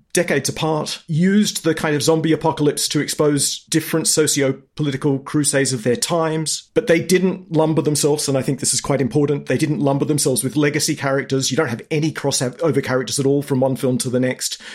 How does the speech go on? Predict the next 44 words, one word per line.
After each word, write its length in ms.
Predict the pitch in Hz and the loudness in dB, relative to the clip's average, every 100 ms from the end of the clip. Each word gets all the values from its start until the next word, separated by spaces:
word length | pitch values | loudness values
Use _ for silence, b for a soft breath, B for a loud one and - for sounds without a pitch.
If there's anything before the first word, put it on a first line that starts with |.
| B | B
You 80 | 117 | -4
just 180 | 123 - | -4 -2
have 280 | 131 117 113 | -4 -4 -2
the 80 | 147 | -2
basic 480 | - 123 - 127 | 0 0 0 0
idea, 260 | 123 123 135 | -2 -2 -2
core 380 | - - 143 131 | -2 0 2 2
idea 320 | 120 127 120 | 2 0 0
of 120 | 117 | 0
a 60 | 127 | 0
zombie 320 | 131 120 123 | 0 0 0
apocalypse. 720 | 110 151 147 139 - - - - | -2 -4 -2 -4 -2 -6 -6 -6
And, 180 | 143 143 | -4 -4
um, 120 | 151 - | -6 0
you 80 | 196 | 0
know, 80 | |
I 40 | 143 | 2
think 140 | 208 | 2
their 220 | 208 135 | 2 -2
quality 400 | - - 135 139 | -2 -2 0 -2
dropped 240 | 139 147 - | -2 -2 0
off 160 | 135 | -2
a 20 | 139 | 0
bit 160 | 139 | -2
to 80 | - | -2
the, 200 | 135 131 135 | -2 -2 -2
towards 340 | - 147 135 | -2 0 0
the 160 | - 131 | 0 0
end, 320 | 127 117 107 - | 2 2 -2 0
but 340 | - - - - | -2 -2 -14 -4
just 280 | 143 - - 135 | -4 -6 -18 -6
they 120 | 143 | -4
have 180 | 117 135 | -2 0
an 40 | |
impressive 560 | 139 120 - 143 - 135 | 0 0 -2 -2 0 0
intelligence 680 | 131 113 127 131 123 120 117 | 0 -2 0 0 -2 -2 -2
and 80 | 120 | 0
engagement 500 | 117 123 117 123 - | 0 0 0 -2 -2
with 140 | 110 | -4
the 80 | 117 | -2
real 220 | 120 120 | 0 0
world 340 | 117 113 113 | 0 -2 -4
beyond 260 | 110 113 113 | -4 -4 -4
genre. 340 | 120 117 107 | -4 -4 -4